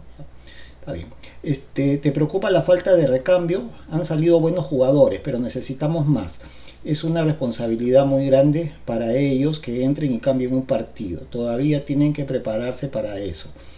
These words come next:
Ellos deberían tener una experiencia bonita en la selección, no fea como la que están viviendo. Ujú. ¿Has pensado ser entrenador? Esta es la pregunta que no le hicieron el otro día en el R P P.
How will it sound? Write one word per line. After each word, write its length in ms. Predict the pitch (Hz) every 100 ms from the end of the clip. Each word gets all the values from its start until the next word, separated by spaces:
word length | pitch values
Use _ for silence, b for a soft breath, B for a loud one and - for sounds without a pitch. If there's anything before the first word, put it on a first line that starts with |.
| B -
Ellos 220 | 139 156
deberían 560 | 156 123 127 139 139 147
tener 360 | 117 120 127
una 160 | 127 135
experiencia 580 | - 117 120 127 131 123
bonita 360 | 107 120 127
en 80 | 127
la 80 | 120
selección, 680 | 120 110 101 - 120 98 85 B B B B 135
no 180 | 143
fea 420 | 151 - 151 147 147
como 220 | 117 107
la 140 | 104
que 80 | 104
están 260 | - 117 117
viviendo. 440 | 107 90 76 78 - -
Ujú. 320 | 156 135 220 262 - - - - - - - - - - - -
¿Has 100 | 151
pensado 280 | 151 147 151
ser 140 | 156
entrenador? 580 | 147 147 131 117 135 175
Esta 160 | 147 131
es 40 |
la 60 | 120
pregunta 260 | 113 127
que 60 | 113
no 120 | 113
le 60 | 113
hicieron 280 | - 117 110
el 100 | 110
otro 160 | 110
día 120 | 113
en 80 | 113
el 140 | 110 113
R 20 |
P 120 | 135
P. 200 | 131 127